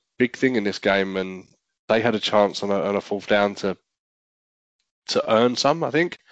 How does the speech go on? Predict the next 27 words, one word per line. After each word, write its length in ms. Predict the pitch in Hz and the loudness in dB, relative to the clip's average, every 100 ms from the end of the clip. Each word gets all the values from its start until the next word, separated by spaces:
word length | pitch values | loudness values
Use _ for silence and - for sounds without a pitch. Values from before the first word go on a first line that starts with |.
| - - - - _ _ _ _ - _ - | -20 -20 -20 -20 _ _ _ _ -20 _ 0
Uh, 360 | 117 113 113 113 | 4 6 6 6
we 120 | 127 | 6
had 100 | 123 | 4
a 100 | 120 | 2
fourth 760 | - - - - - 117 117 | -2 -16 -16 -18 -8 -8 -4
down 240 | - 120 120 | 0 0 0
and 100 | 113 | -4
six 300 | - 113 - | -4 -4 -4
and 100 | 107 | -6
went 160 | 120 | -6
for 100 | - | -4
it, 80 | 117 | -4
got 120 | 120 107 | -2 -2
a 40 | |
first, 380 | - 123 127 - | 0 -2 -2 -4
and 100 | 120 | -2
then 260 | 127 127 - _ _ _ _ _ | -2 -4 -14 _ _ _ _ _
put 160 | - - | -6 -4
seven 320 | - 131 127 | -2 -2 -2
points 220 | 143 131 | 0 0
on 80 | 127 | 0
the 80 | 131 | -4
board 200 | 143 143 | -2 2
right 160 | 143 - | 2 0
before 320 | 123 143 147 | -2 2 2
half 140 | 156 | 2
time. 280 | - 185 98 | 0 -2 -2